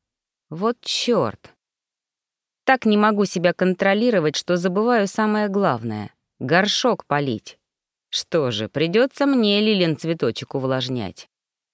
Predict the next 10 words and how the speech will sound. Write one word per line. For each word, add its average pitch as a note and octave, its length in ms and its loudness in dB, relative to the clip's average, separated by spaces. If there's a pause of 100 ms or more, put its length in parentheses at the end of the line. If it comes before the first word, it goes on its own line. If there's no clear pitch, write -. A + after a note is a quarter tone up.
(1000)
Эта F3+ 240 2
маленькая A#3+ 640 4
обиженка, G3 600 2
что - 180 -2
весь G#3 220 2
день G3 260 2
не F3 140 2
даёт F#3 340 2
мне D#3+ 160 0
покоя, D#3+ 640 0